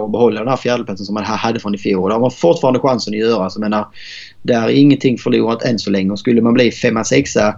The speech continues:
det, det är klart att det är en besvikelse, men jag skulle inte säga att det, liksom, är katastrof eller att det, liksom, är fiasko om Valencia blir femma. Jag, jag skulle lida och tycka det är skittråkigt, framförallt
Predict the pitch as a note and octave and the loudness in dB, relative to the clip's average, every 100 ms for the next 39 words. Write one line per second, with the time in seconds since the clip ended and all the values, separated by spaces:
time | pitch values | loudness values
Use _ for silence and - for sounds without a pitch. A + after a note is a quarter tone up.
0 | - - - - A#2+ B2 A2+ D3+ C3+ C3 | -8 -14 -10 0 2 4 2 2 2 2
1 | B2 A#2 D#3+ B2 - G2 - G#2 G#2+ A2 | 2 2 2 2 0 -6 -4 -4 -4 -6
2 | - A#2+ - G#2 G2+ G2+ G#2+ G#2 G2 F#2 | -4 -6 -2 -2 -2 -4 -4 -4 -4 -4
3 | G2+ G2 G2 G2+ - D3 E3 G2 F#2+ G#2+ | -4 -2 -4 -4 -2 2 4 2 0 -4
4 | G2+ G2+ G#2 A2 G2+ G#2+ G#2+ - E3 A#2+ | -4 -4 -6 -8 -8 -8 -8 -2 0 0
5 | - - G#2 G#2+ B2+ A#2 C#3 C#3+ D3 A2+ | -4 -8 -8 -10 -6 0 2 4 4 0
6 | A#2 A#2 G#2 A#2+ C3 F2+ G2 C3 A#2+ C3+ | -4 -4 -2 -2 0 -2 2 4 4 4
7 | A#2 A#2+ A#2 B2 C#3+ A#2 A2+ - A2+ G#2+ | 2 2 4 6 6 4 -2 0 0 -2
8 | - - C#3+ C#3+ A2+ G#2 G#2+ A#2 G#2+ A2+ | -4 4 4 4 -2 0 -4 -6 -4 -2
9 | G2+ G2 - | -2 -4 -16